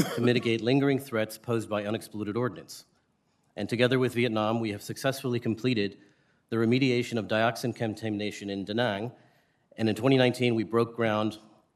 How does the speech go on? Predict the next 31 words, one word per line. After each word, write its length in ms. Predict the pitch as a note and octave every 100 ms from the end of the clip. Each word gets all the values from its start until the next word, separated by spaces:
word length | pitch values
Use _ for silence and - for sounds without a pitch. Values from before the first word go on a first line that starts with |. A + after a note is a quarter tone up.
| _ -
on 80 | G#2+
another 240 | A#2+ C3
project 540 | B2+ A2 G#2 G2 G2+ -
to 100 | G#2
remediate 460 | G#2 A2+ G#2+ G2+
dioxin 520 | G#2 G#2 G2+ - G2
at 120 | F#2+ -
Bien 180 | G#2+
Hoa 240 | G2 G2+ F#2+
Air 140 | F#2
Base. 340 | F#2 D#2+ - - D#3+ - _ _ _ _ _ _ _ _ _ _ _ _ _ -
Our 120 | C3
cooperation 760 | - D3 D3 C#3 C3+ B2+ A#2+ -
on 160 | A2 A#2+
these 180 | C3+
issues, 520 | C#3 - C#3 C#3 - - _ _ _ _ _ _ A#2
as 160 | A2
well 200 | C3 C3
as 180 | A#2+ A#2+
providing 680 | - G#2+ A2 A2 A2 A2 G#2+ _ _ G#2
a 60 |
hundred 240 | A#2 C#3+ C#3+
twenty-five 420 | C3+ B2+ A#2 A2
million 280 | A#2+ B2 A2+
dollars 320 | A2 A2+ G#2+
since 200 | G#2+ -
nineteen 240 | A2 A2
eighty-nine 440 | G#2+ A2 A2 A2+ A2
in 80 |
humanitarian 580 | F2+ G#2 A2 A2 A2+ G#2
assistance, 580 | F#2+ D3 D3 C#3+ C#3+